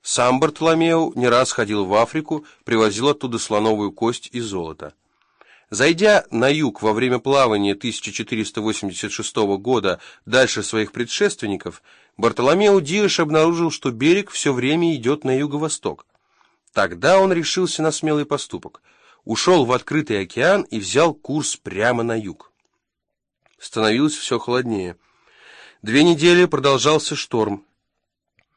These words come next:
Когда шторм утих, Диаш решительно повернул на северо-восток, и через несколько дней показался берег,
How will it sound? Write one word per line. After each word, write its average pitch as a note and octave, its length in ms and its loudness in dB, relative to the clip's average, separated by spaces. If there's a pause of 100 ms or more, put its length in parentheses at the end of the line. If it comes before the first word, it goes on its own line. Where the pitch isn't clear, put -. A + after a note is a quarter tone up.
(600)
Когда A#2 300 4
шторм G#2+ 320 0
утих, B2+ 400 -4 (260)
Диаш A#2+ 360 2
решительно C#3+ 580 2
повернул A#2+ 500 2
на A2+ 140 2
северо-восток, A2+ 880 0 (400)
и G2 80 -8
через A#2+ 300 -2
несколько B2+ 480 2
дней C#3+ 300 2
показался C3 640 0
берег, B2 540 0